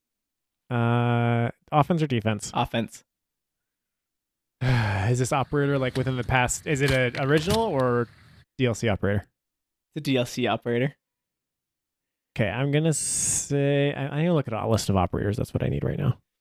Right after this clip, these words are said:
Speaker 1: Hang on. Pulling it up. Operators on the wiki, guys. This is where you, if you need a list of operators, go to the wiki.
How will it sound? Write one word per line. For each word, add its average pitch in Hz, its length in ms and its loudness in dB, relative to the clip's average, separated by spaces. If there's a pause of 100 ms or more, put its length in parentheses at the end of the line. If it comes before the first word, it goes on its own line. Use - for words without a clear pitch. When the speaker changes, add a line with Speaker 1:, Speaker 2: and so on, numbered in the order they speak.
(540)
Speaker 1:
Hang 117 140 -2
on. 101 240 0 (280)
Pulling 131 260 0
it 139 100 2
up. 117 220 0 (760)
Operators 107 540 0
on 135 180 -2
the 156 100 2
wiki, 123 360 -2
guys. 101 260 0
This 117 140 2
is 135 120 0
where 143 140 2
you, 127 160 0
if 123 160 -6
you 131 60 0
need 156 120 2
a 156 60 2
list 135 240 0
of 113 80 -2
operators, 107 500 2
go 110 180 0
to 113 60 0
the 107 100 0
wiki. - 520 -4